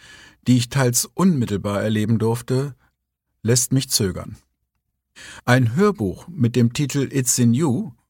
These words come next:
bedingt erst eine eigene Reflexion, es benötigt eine Übereinstimmung,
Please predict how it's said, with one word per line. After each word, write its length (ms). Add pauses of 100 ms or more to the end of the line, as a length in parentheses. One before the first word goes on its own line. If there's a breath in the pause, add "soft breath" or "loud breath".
(220)
bedingt 520
erst 340
eine 260
eigene 420
Reflexion, 840 (600 loud breath)
es 160
benötigt 600
eine 220
Übereinstimmung, 960